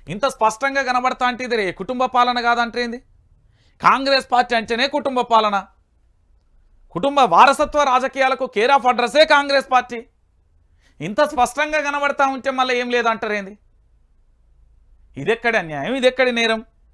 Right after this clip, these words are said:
ఆ? కేసీఆర్ ఉన్నప్పుడు కుటుంబ పాలన, కుటుంబ పాలన ఏడ్స-, ఏడిసిన బామ్మార్దులందరూ ఇప్పుడు ఏడవాలి వీళ్ళ మీద. చెప్తున్నా కదా, అప్పుడు కుటుంబ పాలన అని ఒర్రినోళ్ళందరూ ఇప్పుడు ఏమైంది?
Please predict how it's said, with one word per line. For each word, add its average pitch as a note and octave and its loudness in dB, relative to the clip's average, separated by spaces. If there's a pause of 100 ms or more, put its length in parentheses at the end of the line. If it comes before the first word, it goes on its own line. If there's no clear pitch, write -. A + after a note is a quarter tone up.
(340)
ఆ? A3+ 10 (640)
కేసీఆర్ B3+ 6
ఉన్నప్పుడు A#3 -4
కుటుంబ A3+ -4
పాలన, G#3+ 2
కుటుంబ A3 -4
పాలన G3+ -2
ఏడ్స-, G3 -2 (260)
ఏడిసిన A#3 2
బామ్మార్దులందరూ A#3 4
ఇప్పుడు G#3+ -2
ఏడవాలి E3+ 0
వీళ్ళ A#2+ -12
మీద. A2 -18 (1600)
చెప్తున్నా C4+ -2
కదా, F3 2
అప్పుడు F3+ -2
కుటుంబ A#3 -2
పాలన A3 2
అని G3 0
ఒర్రినోళ్ళందరూ G#3+ -2
ఇప్పుడు G3+ -4
ఏమైంది? C4 -4